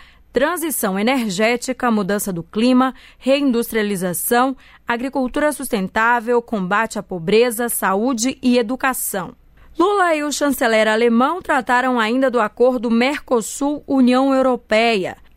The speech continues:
A visita oficial do chanceler alemão ao Brasil faz parte da retomada da parceria estratégica entre os dois países.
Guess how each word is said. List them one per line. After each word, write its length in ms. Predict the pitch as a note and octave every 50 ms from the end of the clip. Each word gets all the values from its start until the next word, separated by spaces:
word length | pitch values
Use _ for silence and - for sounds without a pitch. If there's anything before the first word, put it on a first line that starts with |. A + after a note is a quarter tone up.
| _ -
A 100 | - F3
visita 400 | E3 F3 A3 A3 D4 E4 - F4
oficial 500 | E4+ E4 - C#4+ B3 - B3+ A3+ G#3+ G#3+
do 120 | G3+ G#3+ A3+
chanceler 480 | - B3 A#3+ A3 - A3 G3 F#3+ F#3+
alemão 480 | G3+ G#3 A3 B3 A3+ G#3 F#3 F3+ F#3 G3+
ao 160 | A3+ C4+ D4
Brasil 560 | D#4 D#4 D#4 D4+ C#4 A3 G#3 A#3+ C4+ D#4 E4+
faz 240 | D4+ D#4 C4+ A#3 -
parte 360 | - - A#3 A#3+ B3 - B3+
da 120 | A3+ B3 A#3
retomada 600 | A#3 B3 A#3 - A3+ G3 F#3+ G3 G#3+ A3 G#3 G3+
da 120 | F#3 F#3+
parceria 480 | - - F#3 F3+ - - F#3 F3 F3+ F#3
estratégica 880 | F#3 - - B3 A#3+ A#3 _ G3 G3 G3+ A3+ A#3+ G#3 G#3 - - G#3
entre 240 | G3 G3+ G#3 - G#3
os 100 | A3 F#3+
dois 300 | F3 G3 G#3+ B3+ C4+ -
países. 800 | - C4 B3+ A#3+ G#3 G#3+ A#3 A#3 F#3+ D#3 - - - - - -